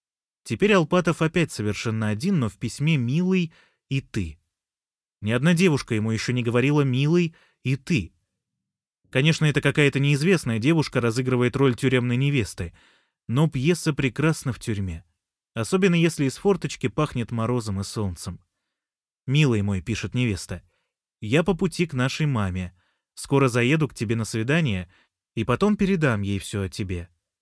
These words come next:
А после Пасхи я непременно за границу. Очень надеюсь, что прямо после Пасхи тебя выпустят. Встретимся за границей, и там мы будем жениться. Любящая тебя,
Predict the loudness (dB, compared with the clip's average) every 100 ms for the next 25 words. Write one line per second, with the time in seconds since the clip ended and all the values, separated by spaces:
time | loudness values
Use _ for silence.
0 | _ -6 0 0 2 -2 0 -2 0 0
1 | 2 2 0 -2 0 0 -2 -4 -4 -2
2 | -2 -2 -6 -10 -12 _ _ _ _ _
3 | _ -2 0 2 0 0 2 2 0 -2
4 | -2 2 2 2 -2 -4 -4 -2 -2 -2
5 | -2 -2 -4 _ _ -4 0 2 2 2
6 | -2 -4 -10 -10 -14 -18 _ _ _ _
7 | _ _ -12 -2 0 0 -2 0 0 0
8 | 0 0 0 -4 -2 0 0 _ _ _
9 | _ -6 0 2 4 2 2 -2 -2 -4
10 | -2 -2 -2 -6 -8 -12 -12 _ _ _
11 | _ _ _ _ _ -2 2 2 0 -4
12 | -4 -6 -6 -8 -8 -2 -2 -2